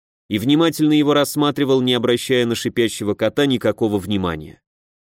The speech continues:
«Значит, ты Костоправ», прохрипел проводник, наклонив голову набок. «Костоправ», не стал спорить Ник. «Вот как!»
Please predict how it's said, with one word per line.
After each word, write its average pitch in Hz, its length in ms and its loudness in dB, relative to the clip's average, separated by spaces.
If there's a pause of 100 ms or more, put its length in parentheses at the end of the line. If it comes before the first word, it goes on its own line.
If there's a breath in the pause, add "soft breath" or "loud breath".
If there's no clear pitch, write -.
(840)
«Значит, 123 680 -2
ты 135 180 2
Костоправ», 127 1120 -2
прохрипел 123 600 2
проводник, 113 600 0
наклонив 110 500 0
голову 107 400 2
набок. 87 460 -4 (600)
«Костоправ», 107 800 -2
не 104 140 -2
стал 104 260 0
спорить 95 440 -2
Ник. 95 280 -6 (680)
«Вот 110 460 -4
как!» - 560 -8